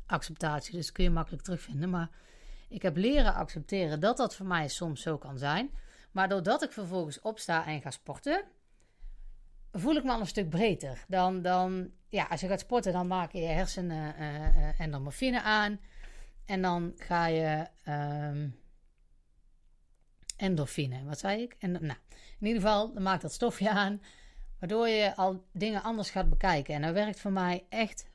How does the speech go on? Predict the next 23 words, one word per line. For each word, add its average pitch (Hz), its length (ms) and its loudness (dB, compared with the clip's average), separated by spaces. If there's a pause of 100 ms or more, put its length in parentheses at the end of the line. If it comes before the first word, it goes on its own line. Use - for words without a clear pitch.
fantastisch. 190 680 0
En 196 100 -4
dan 185 80 0
moet 196 120 0
ik 185 60 0
niet 196 240 -2
overslaan, 196 440 0
want 185 120 -2
dan 175 100 0
hik 190 160 0
ik - 120 -20
daar 185 300 0
echt 226 360 -6
de 175 60 0
hele 175 240 0
dag 170 320 -4 (480)
tegenaan. 151 520 -2 (800)
Dus 185 240 -4 (260)
daar 226 300 6
begint 220 220 2
mijn 156 180 0
dag 202 220 0
mee. 247 380 -2